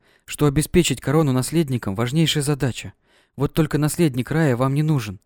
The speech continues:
Тогда пришлось бы избавляться и от него. И ясно, почему ни на одной заставе нас даже не пытались остановить.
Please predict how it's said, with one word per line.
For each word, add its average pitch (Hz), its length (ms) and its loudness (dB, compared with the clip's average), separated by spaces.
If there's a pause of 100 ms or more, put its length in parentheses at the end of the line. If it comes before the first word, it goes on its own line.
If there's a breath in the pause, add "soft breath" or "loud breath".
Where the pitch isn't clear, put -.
(340)
Тогда 143 260 0
пришлось 160 380 0
бы 143 120 2
избавляться 135 560 0
и 123 60 0
от 127 160 -2
него. 143 360 -2 (440)
И 139 80 -2
ясно, 139 420 2
почему 131 360 -2
ни 135 100 0
на 139 160 2
одной 139 240 2
заставе 123 480 -2
нас 123 180 -4
даже 143 220 0
не 143 100 -2
пытались 147 460 -2
остановить. 143 580 -6